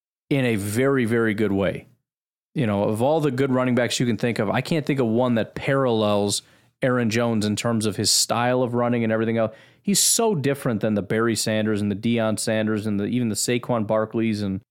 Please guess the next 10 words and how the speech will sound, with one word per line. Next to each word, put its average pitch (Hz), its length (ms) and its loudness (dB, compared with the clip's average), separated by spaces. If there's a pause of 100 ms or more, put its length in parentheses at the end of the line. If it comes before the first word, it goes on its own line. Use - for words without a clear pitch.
(120)
the 123 120 -2
Christian 143 440 0
McCaffreys 117 880 0
and, 107 300 0 (460)
you 139 80 -6
know, 110 120 -12
Alvin 120 320 0
Kamara, 107 540 0
Derrick 117 360 0
Henry, 110 420 0